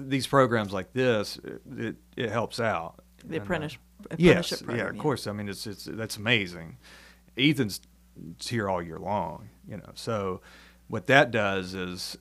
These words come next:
Speaker 1: instead of just focusing on one, just him sitting here doing repair, that gives some funding to say, "Let's stop what we're doing and let's move on to a next level." Uh, let's, you know,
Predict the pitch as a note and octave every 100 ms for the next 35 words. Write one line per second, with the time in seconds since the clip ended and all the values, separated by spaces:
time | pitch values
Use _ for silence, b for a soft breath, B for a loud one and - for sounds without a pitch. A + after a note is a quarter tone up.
0 | - - A#2+ - C3 A2 G2 G#2 F#2 A#2+
1 | A2 G2+ - G#2 G2 G2+ G2 F#2+ F#2 -
2 | A#2 A2+ A2+ A#2 A2+ G#2+ G#2 G2+ F#2+ _
3 | - - - - A#2 B2+ A2+ - B2 G#2+
4 | - - A2 G2+ G2 G2+ F#2 E2+ A#2+ A#2+
5 | G#2+ G2+ A2+ A2+ - G#2+ A2+ G#2+ G#2 F#2+
6 | F#2+ - - - _ - - - A#2+ G#2
7 | B2 A2+ G#2+ G2+ G2 - A2 G2 F#2 -
8 | B B B G2 G2 - A2 G#2+ B2 A2+
9 | C#3 A#2+ A2+ G#2+ G2+ G2+ - b b b
10 | b G#2+ G#2+ F#2+ A2+ G#2+ G#2+ G#2 G#2 F#2+
11 | A2 F#2 - G#2 G2 - - G2 E2 G#1
12 | - - b b b b b - G2 F2
13 | G2 F#2 - G#2+ G2+ E2+ E2